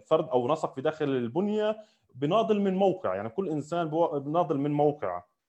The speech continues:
وعدم اقتصار النضال على فئة بعينها، وتحتاج الجماهير بالمناسبة، لأنه في عندك جماهير، في عندك أحداث محفزات، لكن الجماهير ما في محرك رئيسي يحركها. هذا المحرك الرئيسي إذا بدنا نحكي عنه اللي هي التعبئة أو التنظيم.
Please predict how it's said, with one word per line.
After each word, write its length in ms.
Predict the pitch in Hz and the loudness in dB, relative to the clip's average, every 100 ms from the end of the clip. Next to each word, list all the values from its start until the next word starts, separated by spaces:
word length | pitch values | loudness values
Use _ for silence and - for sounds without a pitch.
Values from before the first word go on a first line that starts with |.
| _ _ _ _ 110 | _ _ _ _ -2
وعدم 300 | 175 247 214 | 0 2 -2
اقتصار 380 | 220 196 220 | -4 0 2
النضال 320 | 196 180 190 160 | 2 2 2 2
على 140 | 165 | 0
فئة 140 | 175 | -2
بعينها، 400 | 156 180 196 220 | -2 -2 -2 -4
وتحتاج 720 | 220 156 151 - 240 254 190 170 | -6 -6 -8 -2 2 2 0 -6
الجماهير 520 | 151 170 165 196 175 | -2 -2 -2 -2 -2
بالمناسبة، 800 | 151 139 139 120 - 98 113 165 _ 92 | -2 -2 -2 -4 -6 -10 -12 -12 _ -20
لأنه 140 | 107 | -16
في 120 | 185 | -12
عندك 160 | 190 175 | -10 -8
جماهير، 340 | 165 151 147 | -8 -8 -10
في 100 | 156 | -12
عندك 220 | 165 160 | -12 -12
أحداث 300 | - 143 143 - | -14 -8 -6 -6
محفزات، 560 | 139 151 - 107 123 - | -12 -14 -14 -10 -10 -8
لكن 220 | 143 151 | -8 -10
الجماهير 520 | 143 151 147 139 156 - _ _ _ _ _ _ _ | -12 -10 -12 -10 -12 -12 _ _ _ _ _ _ _
ما 180 | 151 | 0
في 140 | 180 196 | 0 -2
محرك 460 | 170 175 170 160 | -4 -4 -4 -6
رئيسي 260 | 143 156 - | -6 -8 -10
يحركها. 520 | 165 170 220 104 95 | -10 -8 -8 -10 -4
هذا 140 | 170 254 | -2 -2
المحرك 440 | 226 220 208 202 | -2 -2 -2 -2
الرئيسي 320 | 185 170 170 | -2 -2 -2
إذا 80 | 151 | -2
بدنا 180 | 143 160 | -2 -2
نحكي 200 | 190 - | -4 -8
عنه 240 | 160 165 | -8 -6
اللي 120 | 190 208 | -4 -4
هي 40 | |
التعبئة 380 | 202 254 202 139 | -4 -6 -4 -4
أو 120 | 156 | -4
التنظيم. 480 | 151 175 185 214 | -4 -6 -4 -8